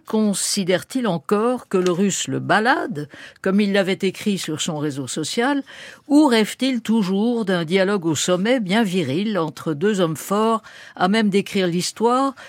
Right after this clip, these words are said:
fût-ce aux dépens de l'Ukraine ? Hier à Istanbul, sous médiation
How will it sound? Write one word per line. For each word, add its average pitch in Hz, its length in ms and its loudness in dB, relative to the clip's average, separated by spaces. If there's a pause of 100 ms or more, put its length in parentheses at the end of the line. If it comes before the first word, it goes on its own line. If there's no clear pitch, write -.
(120)
fût-ce - 520 -2
aux 202 120 2
dépens 220 360 0
de 202 100 4
l'Ukraine ? 165 600 0 (380)
Hier 247 300 6
à 190 140 2
Istanbul, 214 640 2
sous 208 280 -4
médiation 180 600 0